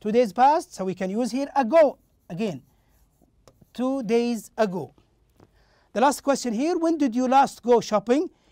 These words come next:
You can say, "I went shopping, uh, a week ago." That means one week. When you say a week, a week, we mean one week. A week and ago. Okay, it is very important to know how to use ago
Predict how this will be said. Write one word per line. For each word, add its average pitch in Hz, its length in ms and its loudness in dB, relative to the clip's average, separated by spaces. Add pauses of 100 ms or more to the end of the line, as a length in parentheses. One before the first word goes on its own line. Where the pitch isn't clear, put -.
(140)
You 190 80 -10
can 247 140 2
say, 269 240 0
"I 226 120 2
went 285 240 2
shopping, 277 540 -2 (380)
uh, 196 400 -8 (220)
a 208 100 0
week 262 260 0
ago." 151 300 -10 (420)
That 180 200 -6
means 240 300 -4
one 240 400 0
week. 180 380 -14 (560)
When 170 100 -12
you 180 80 -8
say - 340 -2
a 202 100 0
week, 254 640 -2 (240)
a 180 80 -6
week, 254 480 -6
we 202 140 -8
mean 254 340 -4 (300)
one 226 340 0
week. 165 340 -14 (260)
A 170 120 -8
week 247 460 -6 (420)
and 214 440 -2
ago. 185 480 -2 (1300)
Okay, 233 300 -6
it 185 160 -10
is 185 80 -10
very 233 140 -2
important 254 500 -2
to 233 100 -6
know 254 160 0
how 214 200 -2
to - 140 -10
use 233 320 -2
ago 254 440 2